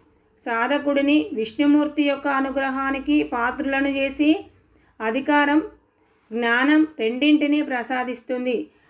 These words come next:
దేవజా దుర్గా ఈమె సమస్త దేవత కోపసంభూత సాధకుడిని బాధిస్తున్న అసూరి శక్తులను దునిమి పారేస్తుంది. మకర వాహనం మీద అమ్మవారిని గంగా భవానిగాను,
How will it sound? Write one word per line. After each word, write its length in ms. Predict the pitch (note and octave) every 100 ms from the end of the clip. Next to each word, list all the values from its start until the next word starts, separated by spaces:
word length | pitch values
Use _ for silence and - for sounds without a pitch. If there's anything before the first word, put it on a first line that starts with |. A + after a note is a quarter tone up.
| _ G#3+
దేవజా 520 | B3 C4 D4 D4+ D4+
దుర్గా 500 | D4 C#4+ C#4+ D4 -
ఈమె 440 | D#4+ B3+ C4+ C#4+ D4
సమస్త 480 | - A#3 C4 C4+ D4+
దేవత 640 | C4+ C#4 C#4 C#4 C#4 D4 - - _ _ _ _ _ _ _ _ _ _ _ _
కోపసంభూత 1000 | C4 C4+ C#4+ D4+ D4+ C4+ C4 C#4+ D4 D4
సాధకుడిని 760 | C#4 C4+ C4 C4+ C#4 C#4 D4+ D#4+ D#4
బాధిస్తున్న 880 | G#3 A3+ B3 C#4+ - D4 C#4 C#4+ D#4 - _ _ _ _ _ _ _ _ _ _ -
అసూరి 500 | A3 C4 D4 D4+ D4+
శక్తులను 640 | D4+ C4+ - C#4 C#4 D#4 F4 - _ _ F#4 F#4+
దునిమి 400 | A3 B3+ C4+ D4+
పారేస్తుంది. 880 | D4 B3+ B3 B3 A#3+ C4 B3 A#3 - _ _ _ _ -
మకర 340 | A#3 A3 C#4 C#4+
వాహనం 480 | C#4 C4+ C#4+ C#4+
మీద 220 | C#4 C#4 D4
అమ్మవారిని 840 | - A3+ A#3+ C4 C4+ C4 C#4 D#4+ - _ -
గంగా 280 | A#3 B3 C#4
భవానిగాను, 840 | C4+ C4+ C4+ C4+ C4+ C4+ C#4 D#4+